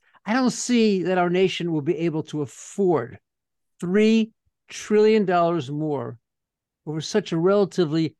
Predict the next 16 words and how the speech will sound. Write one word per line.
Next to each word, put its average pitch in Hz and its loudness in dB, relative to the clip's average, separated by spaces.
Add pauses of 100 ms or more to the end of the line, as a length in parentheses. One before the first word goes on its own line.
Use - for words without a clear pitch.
(140)
short - -2 (240)
time 143 -4
frame. 117 -10 (480)
And 160 -4
my 180 2
fear 254 2
is 190 2
that 208 2
in 180 -4
response, 214 -2 (260)
patients 220 -4
will 202 4
be 190 4
forced - -4
to 175 -4
pay 180 -2